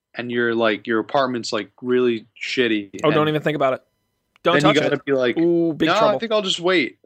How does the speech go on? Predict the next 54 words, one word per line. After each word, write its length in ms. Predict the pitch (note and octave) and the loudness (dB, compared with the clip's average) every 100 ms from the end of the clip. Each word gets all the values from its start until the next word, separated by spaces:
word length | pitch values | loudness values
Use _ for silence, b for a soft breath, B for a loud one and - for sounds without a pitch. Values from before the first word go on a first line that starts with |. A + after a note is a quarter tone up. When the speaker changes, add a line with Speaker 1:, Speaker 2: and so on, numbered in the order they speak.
| - | -2
Speaker 1:
I'll 140 | B2 | 0
just 140 | C#3 B2+ | 0 -2
wait 320 | D3 D3+ D3 | 0 0 -2
for 120 | C3+ | -2
spring 440 | B2+ - C#3+ C3+ B2+ | 0 0 -2 -2 -4
cleaning." 680 | - D3 A#2+ G2+ G2 G2 - _ _ - | -4 -2 -2 -6 -10 -16 -20 _ _ -6
Speaker 2:
That's 180 | C#3+ E3+ | -4 -2
right. 180 | F#3 - _ _ _ - | -2 -4 _ _ _ -4
That's 180 | C#3+ - | -2 -2
right. 220 | D#3+ - | -4 -4
You're 140 | C#3 | -8
Speaker 1:
I 20 | |
Speaker 2:
screwed. 300 | - - D3+ C3+ | -8 -4 -2 -2
Speaker 1:
think 120 | C#3 | -2
it, 140 | C3 - | -4 -4
uh, 160 | B2 A#2+ | -4 -4
it's 160 | A#2 | -4
something 360 | - C3+ B2 A#2+ | -2 -2 -2 0
that 200 | A#2 A2 | -2 -2
probably 540 | A#2+ A2+ A2 A2 A2+ | -2 0 -2 -2 -2
promotes 720 | G#2+ A#2 A2 G#2+ - - - - _ _ _ | -2 -4 -2 -2 -4 -6 -6 -10 _ _ _
a 20 | |
Speaker 2:
And 40 | - | 0
if 40 | |
you, 40 | G#3+ | 2
Speaker 1:
lot 40 | |
of 60 | F#3 | 2
Speaker 2:
like, 120 | - | 0
Speaker 1:
laziness. 160 | - G#2+ | -2 -2
Speaker 2:
trip 280 | F#3+ F#3+ F#3 | -2 -2 -2
and, 160 | D#3 - | -4 -2
and, 180 | D3+ D3 | -4 -4
and 160 | D3+ C#3 | -6 -6
spill 300 | - D3+ D3+ | -4 -2 0
something 360 | - D3+ D#3 D3 | -2 -2 -2 0
during 220 | C#3+ C3+ | 0 0
summer, 320 | - D3 F3+ | -2 0 0
you're 140 | E3 C#3 | 2 2
really 220 | E3 E3+ | 2 0
in 60 | |
trouble 200 | C#3+ B2+ | 0 -2
'cause 140 | B2+ B2+ | -2 -8
you 60 | C3+ | -6
can't 180 | D3 | -6
clean 180 | - D#3 | -4 -2
it 60 | C3+ | -2
again 200 | C3 B2+ | -2 -4
until 220 | B2 C3 | -6 -8
next 260 | A#2+ - - | -6 -8 -4
Speaker 1:
Nope. 60 | C#3+ | -2
Speaker 2:
spring. 200 | C3 C2+ | -2 -8
So 280 | - C3 B2+ | -6 -2 0
Speaker 1:
Gotta 180 | G#2+ A#2 - | 0 -2 -6
wait. 160 | B2+ | -14